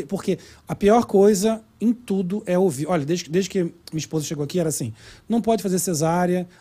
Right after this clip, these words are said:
Primeiro, é o gato, tem, não dá pra viajar assim, o gato tem que se viajar assado, não tem como fazer cesárea, não tem como botar na escola fora do, de onde você mora,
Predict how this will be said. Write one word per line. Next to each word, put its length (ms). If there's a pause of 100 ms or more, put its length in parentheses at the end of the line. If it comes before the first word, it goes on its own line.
(200)
Primeiro, 300
é 60
o 40
gato, 440
tem, 160
não 140
dá 100
pra 80
viajar 260
assim, 400 (200)
o 80
gato 240
tem 100
que 60
se 40
viajar 200
assado, 500 (220)
não 100
tem 140
como 160
fazer 240
cesárea, 600 (200)
não 160
tem 200
como 220
botar 240
na 80
escola 340
fora 220
do, 160
de 100
onde 120
você 120
mora, 380